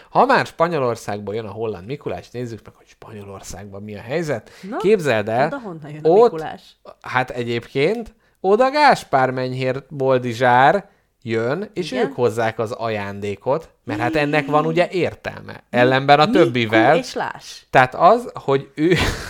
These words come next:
Speaker 1: <laughs> tehát, hogy ők viszik az ajándékot, mert a kis Jézusnak is vitték, csak itt a gyerekek az ajándékozottak. Na
Speaker 2: És
Speaker 1: de
Speaker 2: olyan sokat vittek kis Jézusnak, hogy három ember kellett hozzá.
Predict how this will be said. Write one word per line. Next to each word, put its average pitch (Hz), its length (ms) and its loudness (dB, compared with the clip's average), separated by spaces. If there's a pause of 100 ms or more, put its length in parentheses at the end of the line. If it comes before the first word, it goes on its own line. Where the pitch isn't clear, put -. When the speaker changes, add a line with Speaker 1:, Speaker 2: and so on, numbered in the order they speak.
(160)
Speaker 1:
<laughs> - 580 -14
tehát, 113 160 -6
hogy 110 220 -10
ők 220 360 -2 (100)
viszik 135 320 -6
az 95 120 -12
ajándékot, 156 680 -2
mert 190 140 -4
a 151 60 -4
kis - 220 -12
Jézusnak 101 500 -10
is - 100 -20
vitték, 196 380 -8
csak 190 180 -8
itt 151 140 -10
a 107 40 -10
gyerekek 107 600 -8 (340)
az 104 360 -6
ajándékozottak. 104 1000 -6
Na 226 260 -2
Speaker 2:
És 262 60 -2
Speaker 1:
de - 140 -2
Speaker 2:
olyan 233 180 -4
sokat 208 320 -12
vittek 180 280 -14
kis 170 220 -14
Jézusnak, 175 360 -14
hogy 151 140 -18
három 165 340 -12
ember 156 300 -16
kellett 147 280 -14
hozzá. 135 420 -16